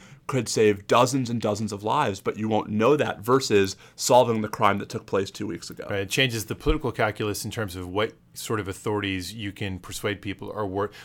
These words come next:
Speaker 2: what sort of sacrifices to privacy
Speaker 1: Yeah.
Speaker 2: or otherwise are worth incurring. The further, you know, famously, the Minority Report problem, the
Speaker 1: Yeah.
Speaker 2: further back on the spectrum of events leading up to a harmful act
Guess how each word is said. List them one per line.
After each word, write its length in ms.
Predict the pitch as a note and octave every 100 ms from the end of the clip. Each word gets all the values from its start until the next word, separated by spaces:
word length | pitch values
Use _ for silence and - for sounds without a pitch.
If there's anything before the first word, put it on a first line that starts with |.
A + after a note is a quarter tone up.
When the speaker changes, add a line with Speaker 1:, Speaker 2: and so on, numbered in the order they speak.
| -
Speaker 2:
what 140 | C#3
sort 160 | D#3 C#3
of 160 | A2 - -
sacrifices 800 | - D#3 D3+ B2 - A#2 A2 G#2+
to 480 | - G#2 F2+ F2 E2+
privacy 560 | - A#2+ B2 B2+ - B2
Speaker 1:
Yeah. 180 | A2+ G#2+
Speaker 2:
or 240 | G#2+ A2
otherwise 440 | A#2 A#2 G#2 G2 G2
are 100 | G#2
worth 260 | F#2+ F#2+
incurring. 440 | F#2 F#2 C#3 B2 F2+ - - - -
The 100 | G2
further, 520 | - C3+ C3 B2 A2+ A2+ -
you 100 | A#2
know, 100 | G2+
famously, 600 | - - C3 B2 - G2+
the 100 | G2
Minority 300 | G2+ G#2+ G2+
Report 320 | F#2 - G2
problem, 300 | A2+ G2+ F#2
the 160 | F#2 A2
Speaker 1:
Yeah. 100 | B2
Speaker 2:
further 300 | D3 D3+ C#3+
back 340 | A#2+ A#2+ A#2+
on 100 | A2
the 80 | F#2+
spectrum 560 | - - B2+ - A#2+ G#2
of 100 | F#2+
events 380 | G2 G#2 G2
leading 300 | A2 G#2 G2
up 180 | G#2+ C3+
to 160 | - A2+
a 40 |
harmful 360 | F#2+ G2 - G2
act 280 | F#2+ F#2+